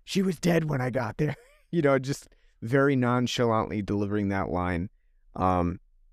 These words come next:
I don't think he's, you know, he has a lot of, uh, pathos or anything like that, but he's fun to watch. This film, though, too, has a lot of people in it, a lot of,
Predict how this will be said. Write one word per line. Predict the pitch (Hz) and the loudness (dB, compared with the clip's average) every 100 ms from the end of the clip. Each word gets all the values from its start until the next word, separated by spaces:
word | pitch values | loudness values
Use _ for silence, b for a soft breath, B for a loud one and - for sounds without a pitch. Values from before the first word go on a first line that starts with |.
| - _ _ _ _ _ _ _ _ - | -20 _ _ _ _ _ _ _ _ -6
I | |
don't | 98 113 | -2 0
think | 127 104 | -2 -4
he's, | 110 104 101 - - _ - | -2 -2 -4 -8 -18 _ -8
you | |
know, | 92 | -4
he | 95 | -2
has | 95 | 0
a | 98 | 0
lot | 87 120 151 | 2 2 2
of, | 151 151 | 0 0
uh, | 147 143 143 143 139 _ _ _ - - | 2 2 0 -4 -6 _ _ _ -18 -2
pathos | 151 151 170 165 - | 0 2 2 0 0
or | 160 | 0
anything | 156 151 156 | 0 -2 -2
like | 151 165 | -2 2
that, | 165 175 | 0 2
but | 123 104 - _ _ _ _ _ _ _ _ _ _ | 2 2 0 _ _ _ _ _ _ _ _ _ _
he's | - - | -10 -2
fun | 131 120 | 0 2
to | 101 | 0
watch. | 80 - - - _ _ _ _ _ _ _ _ _ - _ _ _ _ _ _ _ _ | -2 -6 -10 -14 _ _ _ _ _ _ _ _ _ -20 _ _ _ _ _ _ _ _
This | 143 180 | 2 2
film, | - 339 247 | 4 2 6
though, | 175 147 | 6 6
too, | - - 196 147 | 2 -2 0 0
has | 127 123 | -2 -2
a | 120 110 | 0 0
lot | 101 110 135 147 | 0 -2 0 -2
of | - 113 | -4 -6
people | - 151 107 104 | -4 -2 0 2
in | 98 | 0
it, | 98 - | -2 -4
a | |
lot | 101 123 143 | -4 -2 2
of, | 160 143 | 2 2